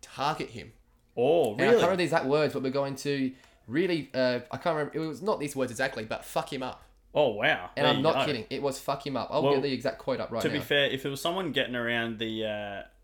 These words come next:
Speaker 2: the park called Izzy, they all call him Izzy, like the girl's name, I, I would be trying to, like, brutalise him as well, 'cause that's just a terrible, terrible nickname. Like, come up with a better one, like Smithy or something like that.
Speaker 1: Luke Bruce's, Luke Bruce's words were, "We're going to clean him up."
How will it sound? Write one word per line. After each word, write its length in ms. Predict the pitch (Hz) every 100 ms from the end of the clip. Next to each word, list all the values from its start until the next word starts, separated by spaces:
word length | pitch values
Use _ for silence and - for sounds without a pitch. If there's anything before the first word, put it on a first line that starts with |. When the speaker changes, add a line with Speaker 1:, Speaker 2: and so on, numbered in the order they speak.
| _
Speaker 2:
the 80 | 120
park 400 | - 127 120 -
called 240 | - 117 113
Izzy, 380 | 120 123 190 247 _ _ _ _ _
they 100 | -
all 100 | 117
call 140 | 117 120
him 100 | 92
Izzy, 360 | 120 165 233 - _
like 160 | 107 -
the 80 | -
girl's 280 | 107 123 135
name, 180 | 180 302 - _ _ _ _ _ _ _ -
I, 40 | 117
I 180 | - 123
would 120 | 117
be 80 | 110
trying 280 | - 98 95
to, 120 | -
like, 140 | 92 90
brutalise 400 | 98 98 98 98
him 80 | 98
as 80 | 95
well, 140 | 95
'cause 100 | -
that's 220 | 113 101 110
just 220 | 107 -
a 60 | 101
terrible, 460 | 98 95 95 90 -
terrible 260 | - 110 104
nickname. 340 | 98 101 95
Like, 160 | 98 101
come 140 | 113
up 40 | 101
with 100 | 95
a 40 |
better 140 | 101 101
one, 100 | 101
like 120 | 101
Smithy 340 | - 110 107 104
or 40 |
something 240 | 101 104 104
like 140 | 90
that. 160 | 98 - _ _ - _ 143
Speaker 1:
Luke 240 | 165 165
Bruce's, 560 | 165 156 151 143 - 135
Luke 240 | 190 190
Bruce's 420 | 170 156 - 131
words 300 | 127 139 123
were, 260 | 127 123 117
"We're 100 | 120
going 300 | 131 127 131
to 140 | 127
clean 420 | 113 - 139 139 131
him 140 | 131
up." 220 | 113 -